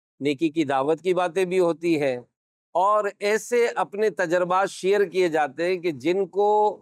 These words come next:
अगर बंदा हासिल करे तो उन हासिल शुदा बातों पर अमल करने से वो अपनी ज़िंदगी में काफ़ी बेहतरी पा सकता है। इंशाल्लाह हम अपने मेहमानों से, अ,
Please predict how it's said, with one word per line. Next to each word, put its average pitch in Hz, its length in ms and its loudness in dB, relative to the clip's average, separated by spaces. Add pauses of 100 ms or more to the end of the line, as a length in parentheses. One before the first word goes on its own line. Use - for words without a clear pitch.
(300)
अगर 175 260 0
बंदा 202 320 0
हासिल 160 400 -2
करे 143 320 0 (960)
तो 214 80 4 (200)
उन 269 200 2
हासिल 190 640 -2
शुदा 196 380 -2
बातों 170 500 -2
पर 175 160 0
अमल 170 360 0
करने 151 420 0
से 170 200 -4
वो 180 100 2
अपनी 165 280 -2
ज़िंदगी 160 540 0
में 185 200 0
काफ़ी 165 380 -4
बेहतरी 151 380 -2
पा 131 160 -2
सकता 113 360 -10
है। 87 180 -12 (720)
इंशाल्लाह 190 440 0 (760)
हम 139 120 -2
अपने 160 300 0 (500)
मेहमानों 156 540 0
से, 175 240 0 (540)
अ, 131 100 -6